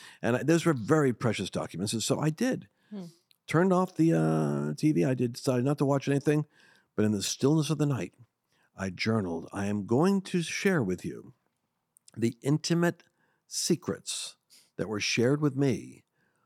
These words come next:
Speaker 1: from midnight, and the energy of the Spirit of God, dare I say, came upon me." And I couldn't sleep till, like, five o'clock. I, I just couldn't. I, it was like,
Speaker 2: Wow.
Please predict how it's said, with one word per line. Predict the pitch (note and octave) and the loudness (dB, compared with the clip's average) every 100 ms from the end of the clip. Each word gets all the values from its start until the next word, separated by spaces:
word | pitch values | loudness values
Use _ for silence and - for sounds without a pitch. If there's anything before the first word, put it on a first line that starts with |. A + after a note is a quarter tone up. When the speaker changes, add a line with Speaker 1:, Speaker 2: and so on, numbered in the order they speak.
| _ _ | _ _
Speaker 1:
from | - - E2+ F2 | -10 -6 -6 0
midnight, | C3+ D3 D#3+ F3 - | 0 2 2 2 0
and | A#2 G#2 | -2 -2
the | G#2 - | -4 -4
energy | - E3+ A3 F3 F#3 - | 2 4 2 0 -4 -2
of | D3+ | -2
the | D#3 | -2
Spirit | - - E3+ F#3+ | -2 -2 -2 0
of | C#3 | -4
God, | F#2+ G#2+ - A#1+ | -4 -8 -10 -10
dare | G2+ A2 | -4 0
I | C3 | 0
say, | B2+ - D2+ - - | -2 -4 -6 -8 -4
came | A2 | -2
upon | B2+ A2+ B2+ | -2 -4 -8
me." | G#2+ - - _ _ _ _ _ | -10 -20 -20 _ _ _ _ _
And | G#2+ - | -4 -2
I | A#2+ C#3+ | 0 -2
couldn't | - D3 D3+ | 0 -4 -2
sleep | - - F#3 D#3 | -6 0 0 0
till, | - G2+ | -2 -4
like, | F#2 | -4
five | - A2 C3 | -4 -2 -2
o'clock. | C#3+ - D#3+ C#3+ | -2 -2 -2 -4
I, | G2+ F#2 | -8 -6
I | G#2 | -4
just | A#2 - | -4 -2
couldn't. | C#3 A#2 | -4 -2
I, | A2+ | -4
it | A2 | -2
was | A#2 A#2 | 0 0
like, | A#2+ A#2 | 2 0
Speaker 2:
Wow. | G3 | -2